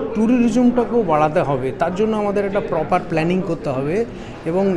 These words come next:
heritage site and tourism, how it will be linked, কীভাবে লিঙ্ক হবে, কীভাবে শান্তিনিকেতনকার একটা হেরিটেজ কাম টুরিস্ট, আহ, ট্যুরিজমের সাইট একটা হেরিটেজ আসবে। কারণ যেখানে, আহ,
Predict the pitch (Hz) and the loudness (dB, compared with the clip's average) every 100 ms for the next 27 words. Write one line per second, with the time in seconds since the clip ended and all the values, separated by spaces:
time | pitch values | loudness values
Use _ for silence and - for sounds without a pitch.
0 | 104 156 214 202 240 247 240 214 - 175 | 0 0 0 2 2 2 0 -4 -4 0
1 | 185 214 240 - 208 214 220 196 175 190 | 2 2 0 0 -2 0 0 0 2 4
2 | 185 185 170 131 113 170 233 226 226 214 | 4 4 4 2 0 2 2 2 2 0
3 | 196 170 175 185 - - - - - - | 2 2 4 4 0 -6 -10 -10 -10 -8
4 | - 226 202 233 240 185 208 214 160 160 | 0 2 4 6 6 6 4 4 2 0
5 | 143 110 - - - 214 202 214 214 - | 0 -4 -8 -14 -4 -2 0 2 0 0
6 | 175 185 208 208 208 208 208 208 202 170 | -4 -2 -2 -2 -2 -2 -2 0 -2 -4
7 | 180 196 196 190 - 175 - - 165 202 | -6 -4 -4 -4 -10 -12 -12 -6 -4 -2
8 | 190 220 196 - 202 196 180 185 196 - | 2 2 2 -2 -4 -4 -4 -2 -2 -6
9 | - 180 185 180 175 165 156 196 208 202 | -8 -4 -2 0 0 -2 -2 2 2 2
10 | 190 196 180 180 160 - - 151 175 190 | 2 2 2 0 -4 -8 -6 -2 0 0
11 | 185 165 180 175 - - - - 151 170 | -2 -2 -2 -2 -4 -10 -14 -6 -4 -2
12 | 180 156 143 143 185 202 208 - - - | 0 0 -2 -2 0 0 0 -4 -12 -14
13 | - - 127 214 180 240 247 254 240 - | -14 -10 2 2 4 2 4 2 0 -4
14 | 202 202 202 | -2 0 -2